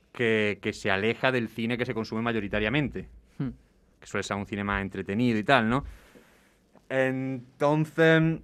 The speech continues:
Speaker 1: pues, pues nada,
Speaker 2: No sé,
Speaker 1: vamos
Speaker 2: se atribuye mucho a, a cosas políticas y todo eso, no sé. En plan, sobre
Speaker 1: Sí.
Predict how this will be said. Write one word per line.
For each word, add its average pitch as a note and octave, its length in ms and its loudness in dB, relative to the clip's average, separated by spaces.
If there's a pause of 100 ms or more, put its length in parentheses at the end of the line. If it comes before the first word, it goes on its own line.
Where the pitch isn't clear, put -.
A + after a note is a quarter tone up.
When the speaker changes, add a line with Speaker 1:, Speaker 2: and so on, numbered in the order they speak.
(920)
Speaker 1:
pues, A2+ 800 6 (120)
pues A2+ 160 -4
nada, A#2+ 300 2 (340)
Speaker 2:
No A#2 160 2
sé, - 60 4
Speaker 1:
vamos B2 140 4
Speaker 2:
se E3 60 0
atribuye E3 360 0
mucho G#3 300 2
a, C3+ 560 2
a A#2+ 60 -4
cosas D3 260 -4
políticas C3 520 -6
y A#2 40 -6
todo A#2 140 -6
eso, B2+ 220 -6
no G#2 100 -12
sé. C3+ 140 -8
En - 640 -18
plan, B2 160 -4
sobre B2 300 -4
Speaker 1:
Sí. D#3 60 8